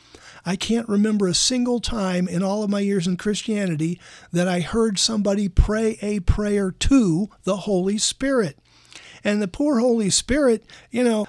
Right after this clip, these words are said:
he doesn't get to help write the epistles. You know, "Grace to you and peace from God the Father and the Lord Jesus Christ." Oops. The Holy Spirit doesn't get to help out. Why not? And, and then in the final, the book of Revelation, when there's the throne of God,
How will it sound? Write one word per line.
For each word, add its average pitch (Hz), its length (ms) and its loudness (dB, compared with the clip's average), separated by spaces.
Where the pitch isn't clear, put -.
he 240 180 0
doesn't 277 200 4
get 294 160 -2
to 214 60 -2
help 226 320 0
write 233 240 2
the 196 120 0
epistles. 208 680 2
You 202 100 -2
know, 220 80 0
"Grace 233 360 0
to 269 80 0
you 247 80 2
and 220 100 0
peace 254 220 4
from 185 200 -2
God 226 280 -2
the 226 80 0
Father 226 400 -2
and 196 120 0
the 196 60 0
Lord 220 260 0
Jesus 208 360 -4
Christ." 220 560 -4
Oops. 277 500 0
The 220 80 -4
Holy 254 220 2
Spirit 269 360 -2
doesn't 233 200 0
get 247 180 0
to 220 80 -4
help 254 300 -2
out. 262 260 2
Why 220 260 2
not? 254 380 0
And, 220 260 0
and 226 160 2
then 294 240 2
in 254 120 2
the 226 100 2
final, 254 480 -2
the 196 140 0
book 254 220 -2
of 220 100 -4
Revelation, 233 720 -2
when 214 160 2
there's 208 240 -2
the 196 120 -2
throne 233 460 -2
of 202 140 -4
God, 254 400 -2